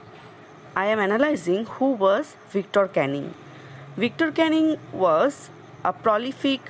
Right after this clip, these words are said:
British writer of novels and thriller-related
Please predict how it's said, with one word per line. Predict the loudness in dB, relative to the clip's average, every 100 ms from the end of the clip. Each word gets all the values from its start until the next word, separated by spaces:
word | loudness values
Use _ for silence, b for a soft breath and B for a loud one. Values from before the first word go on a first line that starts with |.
| -8
British | -2 -2 -2 -8 -2
writer | -2 0 0 0 0 0
of | 0 -2 -4
novels | 0 2 0 -2 -4 -10 -4
and | -2 -2
thriller-related | -4 -2 2 2 2 0 0 -2 -4 -10